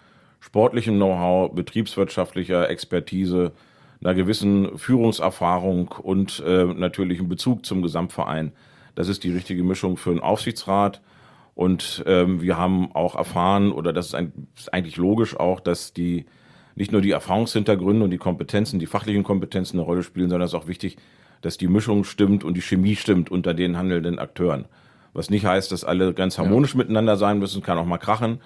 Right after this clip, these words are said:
Speaker 1: kann auch mal unterschiedliche Sichtweisen geben, das ist völlig klar, das ist, kann auch sehr produktiv sein. Aber am Ende des Tages muss man gut miteinander können und muss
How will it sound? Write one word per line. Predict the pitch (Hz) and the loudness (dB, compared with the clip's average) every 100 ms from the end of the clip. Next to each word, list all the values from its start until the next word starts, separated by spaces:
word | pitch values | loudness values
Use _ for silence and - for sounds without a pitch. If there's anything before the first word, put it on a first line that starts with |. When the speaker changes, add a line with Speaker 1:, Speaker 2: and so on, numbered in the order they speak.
| - - 92 - | -20 -20 -20 -2
Speaker 1:
kann | 92 | 0
auch | 95 | 4
mal | 95 | 4
unterschiedliche | 92 113 101 107 87 95 104 92 92 80 | 2 2 2 0 0 0 2 4 2 2
Sichtweisen | 107 - 98 98 101 92 | -2 0 2 2 2 2
geben, | 98 104 92 | 2 4 2
das | 90 | -2
ist | 90 | -4
völlig | - 95 - | -2 -2 -2
klar, | 90 95 107 | 2 4 4
das | 95 | 2
ist, | 95 - - | -4 -6 -2
kann | 95 | 0
auch | 87 | 0
sehr | 92 90 | 0 -2
produktiv | 101 107 - 104 - | -2 -4 -4 -6 -4
sein. | 87 90 90 _ _ _ - - | -2 -2 -4 _ _ _ -20 -8
Aber | - 92 | 0 2
am | 92 | 2
Ende | 101 104 | 2 2
des | 101 | 0
Tages | - 90 95 101 92 - | 0 2 4 2 -2 -4
muss | 95 101 | -4 -2
man | 90 87 | -2 -2
gut | - 95 98 | -2 -4 0
miteinander | 90 87 87 80 | 0 0 -2 -2
können | 92 95 87 | 0 0 0
und | |
muss | 85 85 - | -2 -4 -10